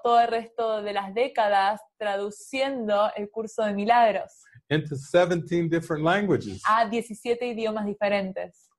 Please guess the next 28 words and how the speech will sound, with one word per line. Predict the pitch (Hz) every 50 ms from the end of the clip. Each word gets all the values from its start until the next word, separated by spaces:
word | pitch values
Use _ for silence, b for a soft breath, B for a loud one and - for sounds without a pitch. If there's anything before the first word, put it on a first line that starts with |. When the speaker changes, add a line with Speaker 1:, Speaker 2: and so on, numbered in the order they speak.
| _ _ -
Speaker 2:
Because | 175 175 190 190 175 185
he | 185 175
was | 156 147 147 - - -
so | - 202 202 170 127
talented. | 131 - 170 170 180 208 202 160 117 95 101 -
Speaker 1:
Porque | 220 208 208 - 220
tenía | 220 220 214 226 233 226 226
tantos | 240 233 233 233 240 226 -
talentos. | - 208 214 226 233 233 226 208 - 165 156 170 - _ _ _ _ _ _ _ _
Speaker 2:
Jesus | - 143 165 175 165 165 151 131 -
used | 147 151 160 170 180 170 156 131
him | 156 165 180 180 170 156 143 135
to | - 139
marry | 135 135 139 147 156 175 190 185 180 170 160 151 151 156 151 139
the | 135 127
publisher | - - 165 180 180 180 165 151 139 - - 143 135 135 139 139 135 -
and | 131 131 139 135
to | - 135
translate | 131 - - 170 165 165 175 170 170 - 160 147 131 147 143 -
the | 147 139
book | 131 147 165 165 165 165 -
into | 151 143 139 143 135
seventeen | 135 - 160 156 156 160 160 - 160 160
languages. | 165 180 202 214 202 160 127 - -
Speaker 1:
Jesús | - 226 220 220 220 254 254 233 240
lo | 247
utilizó | 233 - 226 196 214 - - 233 226
a | 220 240